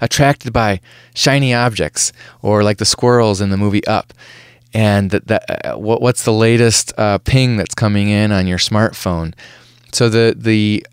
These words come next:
key influencers today are being, uh, attention, figuring out how to focus attention in the age of that distraction. Also, it's about being responsive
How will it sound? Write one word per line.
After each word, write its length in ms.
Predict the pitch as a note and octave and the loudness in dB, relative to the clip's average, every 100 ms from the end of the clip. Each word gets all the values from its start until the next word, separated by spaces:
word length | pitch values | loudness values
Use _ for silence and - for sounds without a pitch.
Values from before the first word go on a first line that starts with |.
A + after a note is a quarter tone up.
| _ _ _ _ - | _ _ _ _ -14
key 420 | - E3 E3+ C#3 | -4 -2 -2 0
influencers 560 | C3 C3+ C3 A#2 G#2+ - | 0 2 0 0 -2 -4
today 300 | F#2+ G2+ G2 | -2 0 0
are 100 | F#2 | -2
being, 920 | F#2+ G#2+ G#2+ A2 G#2 G2 - - - | -2 0 2 0 -2 -4 -12 -20 -10
uh, 200 | G#2 F#2 - - | -4 -4 -4 -12
attention, 680 | - - C#3 C#3+ A#2 G2 - | -10 -4 -2 0 -2 -4 -6
figuring 320 | - A#2+ B2 | -4 -2 -2
out 80 | F2 | -2
how 180 | A2 G#2+ | -2 -2
to 140 | - | -4
focus 440 | - B2+ B2 A#2 - | -6 -2 -2 -2 -6
attention 460 | - B2+ B2 F#2+ | -4 -2 -2 -4
in 140 | E2+ F#2 | -4 -4
the 100 | F#2+ | 0
age 220 | G#2 G2 | 0 0
of 80 | E2+ | -6
that 100 | D2 | -6
distraction. 640 | D#2+ E2+ D2+ - - G2+ _ - - - - - _ - | -6 -4 -6 -6 -14 -16 _ -20 -20 -20 -20 -20 _ -2
Also, 500 | E3+ G3 A3+ G3+ F#3 _ - - _ _ - | 0 2 4 4 2 _ -20 -20 _ _ -8
it's 160 | C#3+ | -4
about 280 | D3+ D3+ C#3+ | -2 -2 0
being 380 | D#3 E3 D#3+ D3+ | 2 4 2 2
responsive 1120 | B2+ B2 - D3+ F#3+ G#3+ - G#2+ G2 G2 | 0 -2 -2 0 2 0 0 2 2 2